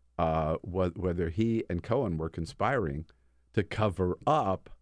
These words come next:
payments that they were making to Stormy Daniels, uh, for a hundred and thirty thousand dollars, to Karen McDougal for a hundred fifty thousand dollars.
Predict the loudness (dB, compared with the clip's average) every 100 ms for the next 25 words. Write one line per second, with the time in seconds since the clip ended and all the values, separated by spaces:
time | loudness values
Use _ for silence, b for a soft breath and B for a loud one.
0 | _ _ 0 2 2 0 -2 -4 -2 0
1 | 0 -2 -4 -6 -4 -4 -4 -2 -2 -2
2 | 0 0 0 -2 -6 _ _ _ _ _
3 | _ _ -4 -4 -4 -4 -4 -2 -4 -2
4 | -2 0 0 -2 -2 -4 -4 -4 -4 -6
5 | -10 -4 -2 -2 -4 -2 -2 0 -2 -4
6 | -4 -4 -4 -2 -2 0 -2 -2 -2 -4
7 | -4 -6 -6 -8 -10